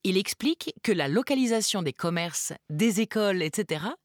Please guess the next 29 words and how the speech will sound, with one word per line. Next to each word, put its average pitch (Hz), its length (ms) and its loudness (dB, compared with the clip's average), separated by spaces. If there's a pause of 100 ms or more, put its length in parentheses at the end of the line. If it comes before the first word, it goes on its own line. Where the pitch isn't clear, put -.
n'est 190 240 2
pas 311 280 2
déterminée 226 640 0
par 180 220 -2
un 170 100 0
urbaniste, 175 680 -2 (440)
mais 196 100 4
par 247 200 0
des 170 120 0
facteurs 285 600 0
économiques 226 500 0
et 202 60 -2
sociaux. 180 480 -4 (760)
Par 220 160 2
exemple, 156 500 -2 (460)
la 170 140 0
densité 226 480 0
de 175 100 0
population 175 720 0
joue 175 220 2
un 151 80 0
rôle 190 260 2
majeur. 202 540 0 (480)
Si - 180 2
une 226 180 6
zone 190 280 4
est 139 80 -2
peu 147 100 -2
peuplée, 139 400 -4